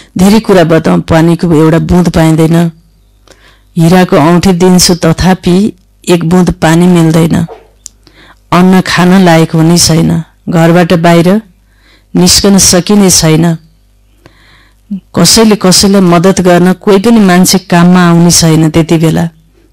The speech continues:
केवल आफ्नो सत्कर्म र भगवानको साथ मात्र।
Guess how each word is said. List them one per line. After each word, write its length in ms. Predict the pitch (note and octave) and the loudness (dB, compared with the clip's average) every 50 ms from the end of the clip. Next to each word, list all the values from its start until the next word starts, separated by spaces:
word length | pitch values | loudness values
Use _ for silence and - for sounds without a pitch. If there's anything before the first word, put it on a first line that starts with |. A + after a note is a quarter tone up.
| _ _ | _ _
केवल 300 | - F3+ F3 F3 F3 F3 | -4 -2 0 2 2 2
आफ्नो 240 | F3 E3+ - F3 E3+ | 2 0 0 0 -2
सत्कर्म 560 | - - E3+ E3 - - - F3+ F3 F3 F3 F3+ F#3 F#3 - _ - - - - _ - | -2 -2 -2 -4 -2 -2 -2 0 2 2 2 0 0 -2 -6 _ -20 -20 -20 -14 _ -4
र 120 | E3 E3+ D#3+ | -2 -2 0
भगवानको 560 | D#3+ D#3+ E3 D#3 D#3+ E3+ E3+ F#3 F#3+ F3 F3+ | 0 0 2 2 2 2 2 2 0 0 -2
साथ 400 | - - - E3 D#3+ D#3 - - E3+ | -2 -2 0 0 0 -2 -2 -2 -2
मात्र। 400 | E3 D#3+ D#3 - - E3+ E3+ | -2 -2 -2 -4 -6 -6 -6